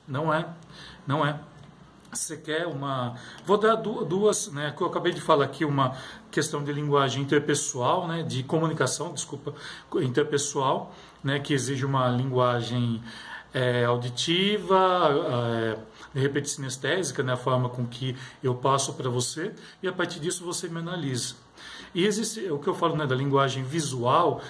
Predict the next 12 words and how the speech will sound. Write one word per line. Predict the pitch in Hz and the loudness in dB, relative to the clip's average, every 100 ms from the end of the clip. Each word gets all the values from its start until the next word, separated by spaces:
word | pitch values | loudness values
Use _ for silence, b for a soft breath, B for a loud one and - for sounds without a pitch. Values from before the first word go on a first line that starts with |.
| B | B
pra | - 110 | -4 -4
palco, | - 151 170 151 - 117 B B - | 4 6 6 4 0 -6 B B -4
que | 156 | -2
são | 175 | -2
uma, | 170 185 - | -6 -10 -6
algumas | 147 147 170 | -6 -6 -6
coisinhas | 175 147 170 160 | -4 -4 -4 -4
interessantes, | 165 170 165 156 156 - | -2 -2 -2 -4 -6 -8
como | 156 151 | -8 -6
por | 156 160 | -2 0
exemplo, | 143 139 147 135 120 | 0 0 -2 -2 0
né, | 120 131 | 0 0